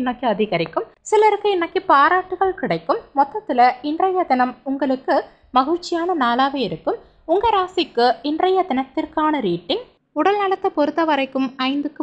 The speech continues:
மூன்று ஸ்டார், செல்வ நிலையை பொறுத்த வரைக்கும் ஐந்துக்கு மூன்று ஸ்டார், குடும்ப நிலையை பொறுத்த வரைக்கும் ஐந்துக்கு நான்கு ஸ்டார், காதல் விவகாரங்களை பொறுத்த வரைக்கும் ஐந்துக்கு நான்கு ஸ்டார், வேலைவாய்ப்பை பொறுத்த வரைக்கும் ஐந்துக்கு மூன்று ஸ்டார், மன வாழ்க்கையை பொறுத்த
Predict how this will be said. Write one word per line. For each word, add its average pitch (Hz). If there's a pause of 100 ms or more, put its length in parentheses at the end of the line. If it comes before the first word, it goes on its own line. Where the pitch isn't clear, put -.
மூன்று 254
ஸ்டார், 294 (200)
செல்வ 330
நிலையை 370
பொறுத்த 311
வரைக்கும் 262 (200)
ஐந்துக்கு 285
மூன்று 269
ஸ்டார், 269 (300)
குடும்ப 415
நிலையை 349
பொறுத்த 311
வரைக்கும் 262 (200)
ஐந்துக்கு 294
நான்கு 226
ஸ்டார், 277 (320)
காதல் 339
விவகாரங்களை 302
பொறுத்த 254
வரைக்கும் 240 (200)
ஐந்துக்கு 262
நான்கு 208
ஸ்டார், 269 (320)
வேலைவாய்ப்பை 339
பொறுத்த 285
வரைக்கும் 240 (200)
ஐந்துக்கு 269 (120)
மூன்று 262
ஸ்டார், 269 (280)
மன 285
வாழ்க்கையை 339
பொறுத்த 269